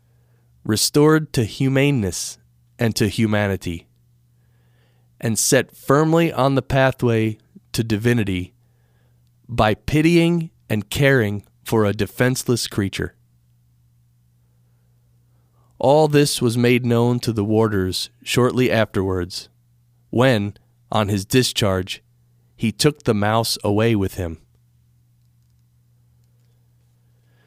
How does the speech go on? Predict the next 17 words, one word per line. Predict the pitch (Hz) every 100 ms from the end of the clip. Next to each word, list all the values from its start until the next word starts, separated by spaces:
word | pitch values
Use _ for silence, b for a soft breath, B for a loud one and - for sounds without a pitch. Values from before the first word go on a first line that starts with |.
| _ _ _ _ -
Thus, | 131 156 185 - - - _ _ _ _
sympathy | - - 202 208 190 190
bestowed | 165 147 - - 147 135 113 107 - _ _ _ _
increases | 117 117 - 139 151 151 143 -
its | - -
store | - - 131 123 107 107 - _
in | 113 113
our | 113 120
own | 151 175
hearts | - 87 82 - - - _ _ _ _ _ _ _ _ _
and | - 120
enriches | 117 117 107 143 180 180 165 160 - - _ _
and | 127 117
fructifies | - 147 151 - 127 123 113 110 110 -
our | - 104
own | - 123 131 135
life. | 107 87 - -